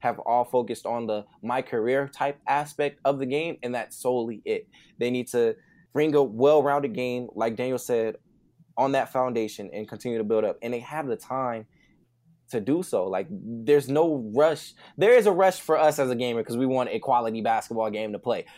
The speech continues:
But for them personally, what do they have to lose now? <laughs> Take your time and, and develop a game. And I feel like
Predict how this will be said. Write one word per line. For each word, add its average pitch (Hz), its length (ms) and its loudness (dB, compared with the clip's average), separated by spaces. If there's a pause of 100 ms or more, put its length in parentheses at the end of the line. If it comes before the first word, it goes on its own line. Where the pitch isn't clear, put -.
(100)
But 151 140 6
for 165 120 2
them 208 180 2
personally, 151 640 0 (100)
what 285 160 6
do 247 100 10
they 214 120 6
have 185 220 4
to 170 100 0
lose 180 300 2
now? 196 300 0 (320)
<laughs> - 640 -2
Take 240 240 4
your 247 160 6
time 185 540 2 (100)
and, 156 320 0
and 147 200 0
develop 160 360 2
a 151 60 0
game. 135 240 -2
And 117 80 0
I 139 80 4
feel 170 160 2
like 165 260 2